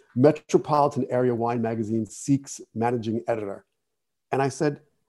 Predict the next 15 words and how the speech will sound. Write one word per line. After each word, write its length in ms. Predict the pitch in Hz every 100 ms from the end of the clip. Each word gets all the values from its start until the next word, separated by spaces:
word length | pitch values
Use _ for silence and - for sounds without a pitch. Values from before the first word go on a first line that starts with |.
| _ -
"I 80 |
wouldn't 260 | 311 359 170
have 180 | 123 98
answered 360 | 120 113 - 120
that. 180 | 127 170
It's 120 | -
managing 400 | 202 214 190 202
editor." 440 | 220 233 113 110
And, 160 | 127 123
and 180 | 123 127
in 80 | 120
the 60 |
hierarchy 420 | 113 143 139 -
of 80 | 123
magazines, 640 | 117 123 143 175 196 190